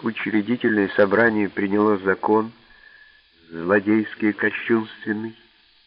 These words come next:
как он выразился, который обязывал епископов и священников избираться народом и, обрывая связи, которые объединяли их с королем,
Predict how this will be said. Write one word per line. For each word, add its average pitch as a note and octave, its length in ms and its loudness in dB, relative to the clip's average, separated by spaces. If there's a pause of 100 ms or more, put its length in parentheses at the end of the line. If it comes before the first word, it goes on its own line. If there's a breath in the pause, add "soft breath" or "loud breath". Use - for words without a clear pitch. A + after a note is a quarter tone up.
(220)
как G2 200 -2
он G2+ 140 -2
выразился, G2 840 0 (1200)
который G2+ 260 4
обязывал A#2+ 600 4
епископов A2 760 0 (100)
и A#2 80 -6
священников A#2 920 -2 (580 loud breath)
избираться G2 800 0
народом B2 580 2 (1000)
и, E2+ 60 -2
обрывая F#2+ 480 4 (100)
связи, G#2+ 400 2
которые G2 420 2
объединяли G2+ 800 0
их F2+ 140 -4
с - 220 -18
королем, F#2+ 560 4